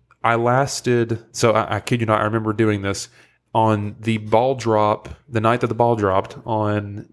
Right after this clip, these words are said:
January first, twenty twenty. I, as soon as the ball dropped, I remember looking down, I was with some of my friends, and I deleted all the social media apps on my phone. And that was when I went without it at midnight, January first, twenty twenty. And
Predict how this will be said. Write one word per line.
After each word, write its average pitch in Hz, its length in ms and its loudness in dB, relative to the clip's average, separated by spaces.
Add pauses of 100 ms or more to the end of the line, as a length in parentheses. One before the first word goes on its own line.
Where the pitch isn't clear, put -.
January 113 500 2
first, 107 380 0
twenty 110 240 0
twenty. 101 420 -2 (440)
I, 107 280 2
as 101 160 -2
soon 135 200 0
as 123 120 2
the 117 80 2
ball 107 220 4
dropped, 101 260 2
I 98 80 4
remember 104 240 2
looking 110 320 2
down, 101 360 2
I 104 80 0
was 104 140 0
with 110 140 0
some 113 140 -2
of 101 40 -2
my 101 120 0
friends, 117 420 0
and 107 120 -4
I 98 60 0
deleted 110 460 0
all 107 180 4
the 104 380 -2
social 110 280 0
media 107 240 0
apps 104 200 -4
on 107 80 -2
my 104 80 2
phone. 101 480 -2 (420)
And 101 180 -4
that 107 160 2
was 117 160 2
when 107 140 0
I 104 200 2
went 101 200 -2
without 95 240 0
it - 100 -6 (200)
at - 120 -6
midnight, 117 680 0
January 113 400 2
first, 104 340 0
twenty 101 220 0
twenty. - 320 -8 (560)
And 110 520 2